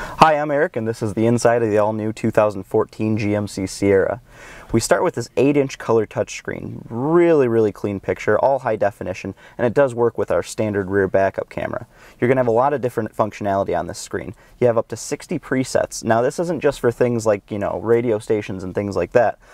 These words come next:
You can have contacts from your phone, which you can Bluetooth pair to the car. You can have playlists, you can have addresses with the available navigation, so a lot of different features in there.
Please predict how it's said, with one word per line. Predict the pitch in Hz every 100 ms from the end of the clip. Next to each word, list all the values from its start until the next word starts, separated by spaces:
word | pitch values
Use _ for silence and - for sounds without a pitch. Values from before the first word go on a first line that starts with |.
| - -
You | 156
can | 139
have | 113 104 -
contacts | - 127 131 131 123 -
from | 110
your | 90
phone, | 90 - 147 147 135
which | 104 -
you |
can | 107 107
Bluetooth | 98 104 - 98 -
pair | 143 139
to | 131
the |
car. | - 127 127 127 - -
You | 110
can | 110 110
have | 110 85
playlists, | - - 127 135 139 135 -
you | 107
can | - 120
have | 123 92
addresses | 98 113 127 127 - 123
with | 113
the | -
available | 98 104 101 95
navigation, | 98 98 95 110 113 127
so | 113 107
a |
lot | 107 151 170
of |
different | 123 - -
features | - 113 - 85
in | -
there. | -